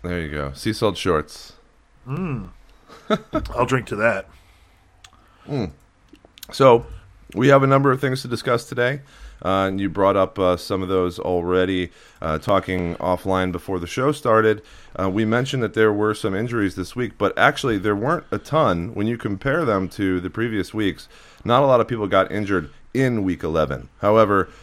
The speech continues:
Speaker 1: uh, in my list of injuries that we're gonna go over and the complications and, uh, meaning of those injuries, there are a lot of people because there's a lot of carryover. Um, people that may come back this week, maybe next week, or maybe not at all.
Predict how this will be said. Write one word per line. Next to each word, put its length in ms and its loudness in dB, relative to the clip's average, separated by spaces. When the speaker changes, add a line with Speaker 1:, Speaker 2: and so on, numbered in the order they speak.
Speaker 1:
uh, 180 2
in 180 0
my 180 2
list 280 -2
of 100 -4
injuries 380 -2
that 100 -2
we're 140 -4
gonna 160 -2
go 260 4
over 220 2
and 260 -2
the 160 0
complications 960 -4
and, 300 -4
uh, 160 -2
meaning 320 0
of 140 -2
those 240 2
injuries, 560 -4
there 480 4
are 240 6
a 60 6
lot 220 6
of 100 -2
people 380 -4
because 420 0
there's 160 -2
a 40 0
lot 120 4
of 100 -2
carryover. 680 -2
Um, 280 0
people 300 -4
that 100 -2
may 200 0
come 160 -2
back 180 4
this 180 -8
week, 220 -4
maybe 220 -2
next 280 -2
week, 240 -2
or 140 0
maybe 220 0
not 160 2
at 100 -2
all. 260 0